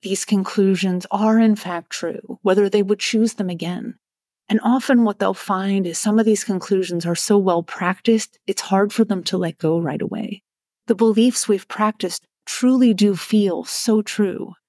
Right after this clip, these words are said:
And ultimately, it's not up to me to tell you what's true or not.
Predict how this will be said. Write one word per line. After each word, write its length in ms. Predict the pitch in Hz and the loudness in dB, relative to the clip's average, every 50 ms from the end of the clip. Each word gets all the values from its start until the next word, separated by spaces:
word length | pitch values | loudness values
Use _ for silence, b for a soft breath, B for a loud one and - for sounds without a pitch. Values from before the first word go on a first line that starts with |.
| _ _ _ _ _ _ _ _ _ _ _ _ _ _ | _ _ _ _ _ _ _ _ _ _ _ _ _ _
And 140 | 240 233 | 0 2
ultimately, 680 | - 240 285 - - 277 262 - 208 - _ 233 220 220 - | 2 0 -2 0 0 0 0 0 -6 -2 _ 0 0 2 2
it's 220 | 233 226 - - | 0 0 4 2
not 300 | 240 240 254 285 302 - - | 2 4 4 0 -4 -4 -2
up 180 | 226 240 - - | -2 -2 -2 -2
to 120 | - 240 | 0 0
me 300 | 214 208 208 214 202 185 | 2 2 2 0 0 0
to 100 | 180 175 | -2 -6
tell 340 | 175 - - 180 196 214 220 | -6 -6 -8 -2 2 2 4
you 200 | 214 196 180 175 | 4 2 0 -4
what's 340 | 165 170 190 202 196 - - | -4 -4 -4 -4 -4 -6 -12
true 320 | - - - 214 214 202 | -12 -2 0 2 2 2
or 80 | 185 165 | -2 -4
not. 300 | 160 160 160 - - 240 | -6 -8 -8 -10 -12 -16